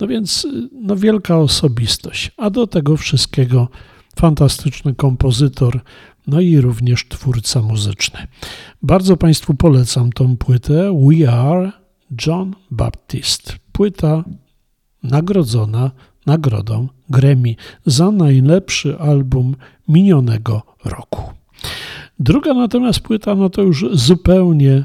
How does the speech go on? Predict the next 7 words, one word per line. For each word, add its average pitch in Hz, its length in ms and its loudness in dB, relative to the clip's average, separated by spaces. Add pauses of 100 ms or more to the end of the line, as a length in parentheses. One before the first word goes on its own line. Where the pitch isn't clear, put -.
wielkanocna. 131 1080 0
Na 143 160 4
okładce 123 580 -2
płyty 170 400 0
piękna 143 840 -2 (480)
taka - 280 -6 (160)
ikona, 160 800 0